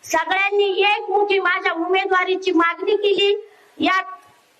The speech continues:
खूप मोठी आनंदाची गोष्ट आहे आणि हात-, यात तुमचा पण सहभाग आहे की आज तिकीट मिळण्यासाठी इतके लोक धडपडतात, पण तुमच्या लेकीला त्यांनी तिघांनी मिळून तिकीट दिलं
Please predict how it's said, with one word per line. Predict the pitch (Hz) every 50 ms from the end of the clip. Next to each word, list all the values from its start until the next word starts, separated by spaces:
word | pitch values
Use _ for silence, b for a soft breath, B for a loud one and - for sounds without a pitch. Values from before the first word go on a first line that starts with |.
| _ -
खूप | - 427 466 440 453 440
मोठी | 427 440 440 415 370
आनंदाची | 330 330 349 381 403 415 427 415 415 403 403 415
गोष्ट | 403 311 381 392 392 392 392 392
आहे | 349 339
आणि | 330 330 285
हात-, | 294 311 320 - - - 339
यात | 349 339
तुमचा | 339 - - 381 370 349 330 381 359
पण | 349 359 359 359 349
सहभाग | - - - 381 370 339 339
आहे | 285 285 285 254 233 208 165 151 - b b b b b b b b b b b -
की | 339
आज | 359 339 339 349 381 403 403 381 381 - - - _ -
तिकीट | 403 403 415 440 427 415 415
मिळण्यासाठी | 415 427 427 403 403 392 381 392 381 381 370 403 403
इतके | 320 339 - - - 440 403 392
लोक | 403 392 381 392 381
धडपडतात, | - - 339 277 - - 320 311 311 311 339 302 294 - -
पण | 330 320 311 311
तुमच्या | 370 370 359 370 339 330
लेकीला | 320 330 349 339 339 403 381 370 381 403 415 440 - B B B B B B B B _
त्यांनी | 381 370 381 381 403 392 403
तिघांनी | 403 415 403 427 453 427 427 415 403 403 415 453 466 466
मिळून | 453 427 440 427 415 403 392 349 -
तिकीट | 415 403 - 415 403 - 302
दिलं | 320 302 262 233 196